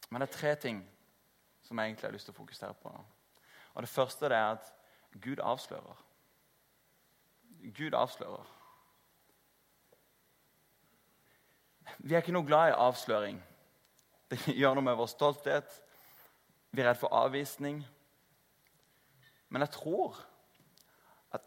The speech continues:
en av Jesu oppgaver, det er å avsløre oss. I Johannes så kan vi lese om at Den hellige ånd, en av Den helliges oppgaver, det er å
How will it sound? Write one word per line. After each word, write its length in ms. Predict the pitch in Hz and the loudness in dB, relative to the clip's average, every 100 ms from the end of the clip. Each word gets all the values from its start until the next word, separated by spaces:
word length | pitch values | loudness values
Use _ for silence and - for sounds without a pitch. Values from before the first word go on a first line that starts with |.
| - | -4
en 180 | 175 160 | -2 0
av 140 | 120 | 0
Jesu 340 | - 143 151 - | 0 -4 -6 -10
oppgaver, 560 | - - 139 113 104 101 - _ _ | -12 -4 -2 -2 -4 -8 -18 _ _
det 140 | - 143 | -6 -2
er 60 | |
å 120 | - | -2
avsløre 380 | 175 - 87 85 | -2 -6 -10 -10
oss. 160 | - - _ _ _ _ _ _ _ _ _ _ _ _ _ _ _ _ _ _ _ _ _ _ _ _ _ _ _ _ _ _ _ _ _ _ - - | -14 -20 _ _ _ _ _ _ _ _ _ _ _ _ _ _ _ _ _ _ _ _ _ _ _ _ _ _ _ _ _ _ _ _ _ _ -14 -2
I 80 | 139 | 4
Johannes 400 | 143 165 151 - - | 6 6 2 -2 -12
så 80 | 139 | 4
kan 140 | 147 143 | 4 6
vi 40 | |
lese 240 | 135 135 | 4 4
om 80 | 139 | 0
at 120 | 131 | 2
Den 100 | 135 127 | 2 4
hellige 340 | 131 135 135 | 4 6 6
ånd, 160 | 143 127 | 4 2
en 120 | 123 | 0
av 60 | |
Den 80 | 120 | -2
helliges 260 | 117 139 143 | -4 -4 -6
oppgaver, 380 | - 110 101 107 | -4 -2 0 0
det 80 | |
er 120 | 120 | 0
å 140 | 113 | 0